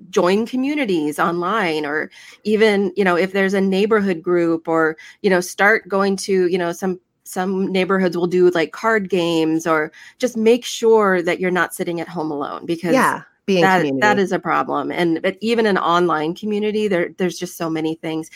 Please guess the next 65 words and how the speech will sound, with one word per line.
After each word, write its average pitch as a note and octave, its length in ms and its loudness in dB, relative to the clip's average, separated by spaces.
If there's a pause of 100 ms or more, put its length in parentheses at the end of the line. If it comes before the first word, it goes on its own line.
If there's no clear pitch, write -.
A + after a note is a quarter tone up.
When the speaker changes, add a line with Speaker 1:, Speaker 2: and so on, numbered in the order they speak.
(160)
Speaker 1:
Listen C4+ 320 4
to F#4+ 100 2
our F#4 120 4
podcast. A#3 460 -4
We're C#4+ 140 2
gonna A4 260 0
li-, A3+ 200 0
we're C4 120 -4
gonna C5+ 160 -4
be G4 80 2
talking A3 380 -2
about E3 280 2
stuff - 460 -6 (160)
Speaker 2:
Oh, A#3 140 2
yeah, F#3 180 2
that, D#3 160 0
Speaker 1:
that G3 160 6
Speaker 2:
that's F3 140 0 (100)
totally G#3 240 2
Speaker 1:
is D#3 100 4
Speaker 2:
relatable. B3 220 2
Speaker 1:
relevant. - 320 -2 (260)
Speaker 2:
And - 320 -4 (160)
Speaker 1:
Yeah. - 80 -14 (440)
Speaker 2:
well, C4 180 4
and A3+ 140 4
it's A3 160 2
funny. G#3 380 2
I, E3 440 2
one G3 220 -2
of A#3+ 60 4
the G3+ 80 0
things E3+ 260 -6
I D3+ 120 -2
did, D3+ 260 0
do E3 120 -8
you F3+ 120 -4
m-, - 80 -
remember B3 300 0
I G3 100 2
told E3+ 240 -4
you, D3+ 380 -2
I E3 80 -18
think C4+ 180 -12
it - 20 -10
was D#3+ 160 -6
last C3+ 280 -12
week - 240 -16
when D3+ 80 -12
we D3 80 -14
were D3+ 60 -10
talking, D3 360 -6
how D#3 160 0
I D#3 80 0
wrote D#3 200 2
that D3+ 140 0
letter D3+ 220 2
to D#3+ 140 -10
myself C#3+ 420 0
when D3 80 -4
I D3 60 -4
had D3+ 160 -6
a - 20 -6
Speaker 1:
Mm-hmm. E3 80 -10 (180)
Speaker 2:
hysterectomy? D3 380 -6